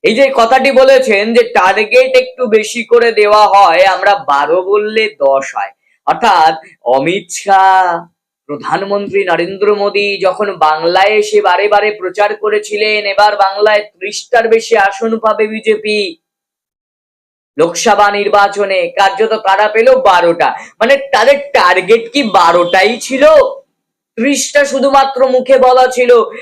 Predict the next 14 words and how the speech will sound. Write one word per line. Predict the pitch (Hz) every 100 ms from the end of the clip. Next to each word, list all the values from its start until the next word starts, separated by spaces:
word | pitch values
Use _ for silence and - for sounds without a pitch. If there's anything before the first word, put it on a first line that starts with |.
| -
মানে | 233 254 247
যেমন | 233 233 247
বলেছেন, | 233 247 254 254 240
"আমরা | 233 233 233
বারো | 226 233 233
বললে | 247 247 240
দশ | 240 226 - 240
হয়, | 226 226
ত্রিশ | - 240 277 - 240
বললে | 254 262 254 254
তার | 254 233 233
মানে | 233 233
বারো | 202 208 220 226
হয় | 208 208 208 196